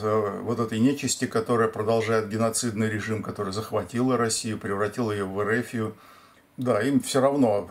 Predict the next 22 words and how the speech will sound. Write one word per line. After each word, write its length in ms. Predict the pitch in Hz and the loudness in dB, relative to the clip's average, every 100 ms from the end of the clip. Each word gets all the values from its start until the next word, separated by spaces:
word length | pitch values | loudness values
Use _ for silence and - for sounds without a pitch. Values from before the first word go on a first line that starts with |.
| 90 | -10
что 220 | - 135 | -6 -6
Путин, 340 | - 320 135 | -4 -2 0
что 260 | 107 - 113 | 0 -2 0
Ильин, 340 | 110 127 147 | 2 2 2
что, 460 | 135 - 113 104 95 - | 0 0 0 0 -2 -6
э, 480 | 107 101 104 - | -6 -6 -6 -6
историческая 680 | 117 - 127 147 - - 123 | -2 2 0 0 -6 -2 2
Россия, 400 | 117 113 - 117 | 2 2 0 -4
что 180 | 110 - | -4 -4
нацистская 460 | 107 - 110 - 101 | -4 -2 -4 -4 -2
Германия. 580 | 117 123 151 143 123 - - - | 0 2 2 2 -2 -4 -18 -6
А 80 | - | -2
русскому 300 | 147 180 190 | 0 0 -2
человеку 360 | 180 170 170 151 | 0 0 0 2
надо 240 | 139 131 | 2 2
знать, 340 | 113 104 101 95 | 0 0 -2 -4
что 340 | - 107 101 92 | -4 -4 -4 -4
фашизм — 440 | 117 151 208 180 | -4 0 -2 -2
это 380 | 101 113 104 101 | -2 0 0 0
историческое 640 | 98 127 139 185 - - | 0 0 0 -2 -4 -4
явление, 580 | 110 101 95 147 160 143 | -4 -2 -2 -2 0 -2
которое, 560 | 113 98 98 92 98 | -2 -8 -6 -6 -6